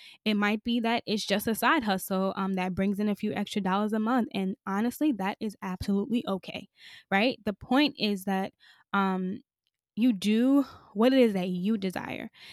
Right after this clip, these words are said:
And it's not what others, your spouse, you know, what other people think. If you've had hired coaches, what your coach thinks, like, it's really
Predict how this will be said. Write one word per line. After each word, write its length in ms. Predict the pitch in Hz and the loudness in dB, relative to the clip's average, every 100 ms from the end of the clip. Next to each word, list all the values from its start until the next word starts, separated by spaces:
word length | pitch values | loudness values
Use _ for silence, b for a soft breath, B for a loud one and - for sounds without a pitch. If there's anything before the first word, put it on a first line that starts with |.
| B | B
And 140 | 202 | -2
it's 140 | 190 233 | -2 0
not 180 | 220 330 | 2 4
what 160 | 320 - | 2 2
others, 600 | 247 240 240 233 233 202 | 0 2 2 2 2 2
your 120 | 190 | -2
spouse, 840 | 190 - 214 214 214 214 214 - - - | -4 0 2 4 2 0 -2 -6 -14 -6
you 140 | 208 | -2
know, 120 | 196 | 0
what 160 | 185 190 | 0 -2
other 180 | 214 208 | -2 -2
people 300 | 196 208 202 | -4 -4 -4
think. 640 | - - 226 220 214 - - B B B | -4 0 2 2 0 -4 -18 B B B
If 200 | - - | -6 -4
you've 120 | 208 | -6
had 360 | - 196 190 202 - | 0 0 0 -4 -14
hired 320 | - 196 196 | 0 0 0
coaches, 440 | - 220 214 214 190 | 0 0 0 -2 -4
what 100 | 196 | -4
your 140 | 143 | -6
coach 380 | - 247 233 - | -2 0 0 -2
thinks, 360 | 226 214 202 202 | -2 -2 -2 -6
like, 140 | 208 | -6
it's 160 | 196 - | -8 -4
really 420 | 220 262 269 262 | 0 2 2 0